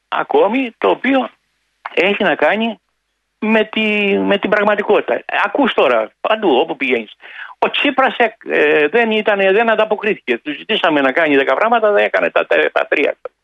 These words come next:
Άρα τον μαυρίζουμε. Κα-, και καλά, τον μαυρίζεις. Εγώ μαυρίζω τον Κολοκοτρώνη γιατί κα-, έχει κάνει πέντε φόνους.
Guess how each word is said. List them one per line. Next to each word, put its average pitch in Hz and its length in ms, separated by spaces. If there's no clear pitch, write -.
Άρα 262 340
τον 254 160
μαυρίζουμε. 247 560
Κα-, - 220
και - 260
καλά, 330 260
τον 254 140
μαυρίζεις. 240 440
Εγώ 214 180
μαυρίζω 208 380
τον 165 100
Κολοκοτρώνη 147 460
γιατί 254 240
κα-, 240 120
έχει 233 160
κάνει 247 200
πέντε 233 200
φόνους. 175 280